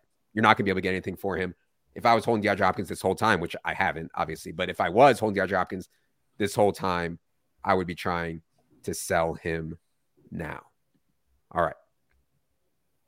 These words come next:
Hopefully this was enjoyable and value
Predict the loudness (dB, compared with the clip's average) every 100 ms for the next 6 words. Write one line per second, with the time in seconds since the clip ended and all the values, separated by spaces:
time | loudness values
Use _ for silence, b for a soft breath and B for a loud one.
0 | _ 0 2 6 4 4 -4 2 2 4
1 | 0 -8 _ _ _ _ _ _ -4 -4
2 | -2 2 2 2 0 0 0 -4 -10 _
3 | _ _ _ -8 -4 4 6 6 2 -4
4 | -6